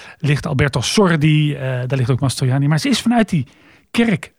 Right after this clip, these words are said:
eh, begraven. En je moet je voorstellen, ik heb het laatst meegemaakt met een andere filmregisseur. Ik ben even de naam kwijt. Dan staan, dan staat er dus dranghekken. Er staan, en Romeinen staan daar ook.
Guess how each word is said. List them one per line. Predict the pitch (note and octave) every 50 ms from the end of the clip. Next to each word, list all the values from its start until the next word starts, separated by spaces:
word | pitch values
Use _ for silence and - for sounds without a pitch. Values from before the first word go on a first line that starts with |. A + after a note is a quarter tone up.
| _ _
eh, | _ - C#3 C3 B2 A#2
begraven. | A2+ - - - - G3+ A3+ A#3+ B3 - - -
En | - F3 F3+
je | F3
moet | F3+ F3+ - -
je | -
voorstellen, | - - A#3+ B3+ - - G#3+ G3+ G3
ik | E3+ -
heb | A3 E3+
het | E3 D#3
laatst | G3+ A#3 A3 G3 - -
meegemaakt | E3 F3 F#3+ F#3 - F#3 D#3+ B2+
met | D3 C#3+ B2+
een | C3+ - -
andere | - A3 A3+ A#3+ A#3 A3 A3+ G#3+ A3 - - - - - - - - - - - - - - _ - - _ _ - - - _ _ _ _ _ _ _ _ _ _
filmregisseur. | - A#3 A#3 G3+ E3+ G#3+ G3 F#3 E3+ - - F#3+ F#3+ G3 G#3+
Ik | B3 - - _
ben | - D3+
even | F#3 D#3 - D3
de | C3+ D3
naam | F#3+ A3+ G3+ G#3 F#3+
kwijt. | - F#3 E3+ E3+ E3+
Dan | - D#3
staan, | C3 - - - C#4 G#3+
dan | G3+ G#3+
staat | - - B3 G3+
er | - C#3+
dus | B2+ A#2 - -
dranghekken. | - - B2+ D3 F#3+ G3 F#3+ G#3+ A3+ - - D4 - _ _ _
Er | E3+
staan, | - - B3 G#3+ G#3
en | G3 E3
Romeinen | F3+ F#3 F#3 A3 B3+ C#4 C#4 C4 -
staan | - - C#4 C4+ G#3
daar | D#3 B2+ B2
ook. | A2+ G2+ G2 - - -